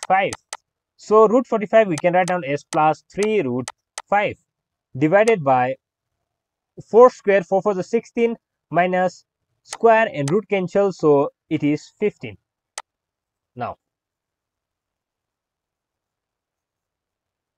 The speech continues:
now I can write down something like this. Four, four root five plus three root five, it will be four,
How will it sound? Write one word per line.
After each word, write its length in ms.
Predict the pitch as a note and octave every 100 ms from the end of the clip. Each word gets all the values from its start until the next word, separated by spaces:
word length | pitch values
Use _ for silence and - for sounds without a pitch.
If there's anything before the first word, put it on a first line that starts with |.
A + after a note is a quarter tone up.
| _ _ _ _ _ _ _ _ _ _
now 440 | B2+ C#3+ E3 F3 F3+
I 80 | B2+
can 140 | C3 A#2+
write 120 | C3+
down 180 | C3+ C#3
something 320 | - G#2+ A2+
like 140 | B2 D#3
this. 200 | D#3+ -
Four, 380 | E3+ F#3+ G3+ - _ _ _ _
four 240 | A3 B3+
root 220 | A3+ A#3 -
five 400 | - F#3+ A3+ B3 _ _ -
plus 300 | F3+ F3+ -
three 260 | - B3
root 200 | G3+ E3+ -
five, 260 | E3 E3+ E3+
it 140 | D3+
will 100 | D#3
be 180 | D3+ D#3+
four, 340 | - F#3 F#3